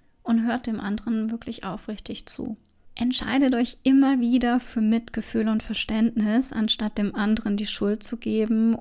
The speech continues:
oder zu verurteilen. Weil wir tragen alle Verletzungen aus der Kindheit oder der Vergangenheit in uns und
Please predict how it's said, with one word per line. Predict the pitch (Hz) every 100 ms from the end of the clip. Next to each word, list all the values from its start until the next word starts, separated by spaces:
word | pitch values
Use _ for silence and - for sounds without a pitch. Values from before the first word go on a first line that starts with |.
| -
oder | 226 214 208 202
zu | -
verurteilen. | 208 196 202 202 214 - - - _ - - - _ _
Weil | 233 226 -
wir | 254 254
tragen | - 240 254
alle | 240 226 262
Verletzungen | - 202 208 - 208 196
aus | 196
der | -
Kindheit | 196 - 202 208 202 196
oder | 208 208
der | - 208
Vergangenheit | - 202 214 220 214 208
in | - 208 208
uns | 214 220 -
und | 226 208 214